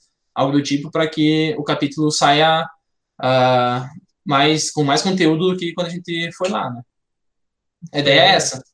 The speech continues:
Speaker 1: mas por conta agora da,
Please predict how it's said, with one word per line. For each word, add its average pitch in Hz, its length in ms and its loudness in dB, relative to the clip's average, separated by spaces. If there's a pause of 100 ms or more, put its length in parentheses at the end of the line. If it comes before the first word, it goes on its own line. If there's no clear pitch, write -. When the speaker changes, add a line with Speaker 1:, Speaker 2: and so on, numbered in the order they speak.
(220)
Speaker 1:
mas 127 840 -4 (320)
por 151 120 -2
conta 151 200 0
agora 151 240 2
da, 127 380 -2